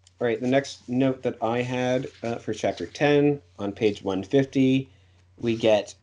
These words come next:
uh, um, we get, "Aha," Sonny cried again, pointing at Stefano. The incredibly deadly viper blinked its green eyes triumphantly. Mister Poe looked at Klaus puzzled.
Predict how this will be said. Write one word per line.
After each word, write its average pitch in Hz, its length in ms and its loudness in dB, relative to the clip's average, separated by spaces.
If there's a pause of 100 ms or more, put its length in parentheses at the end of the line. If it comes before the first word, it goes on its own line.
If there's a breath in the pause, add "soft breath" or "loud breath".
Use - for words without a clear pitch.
(100)
uh, 98 540 2 (600)
um, 92 640 -4 (580)
we 107 80 -6
get, 95 260 0
"Aha," 131 400 4
Sonny 120 300 0
cried 110 260 2
again, 104 360 -2
pointing 113 400 -2
at 107 140 -4
Stefano. 123 640 -2 (240 loud breath)
The 101 80 -8
incredibly 113 500 0
deadly 107 340 2
viper 139 400 0
blinked 120 380 -2
its - 200 -8
green 131 400 2
eyes 113 300 0
triumphantly. 113 1000 0 (560 soft breath)
Mister - 260 -2
Poe 175 280 2
looked 160 220 0
at 147 120 -2
Klaus 123 280 0
puzzled. 98 540 -2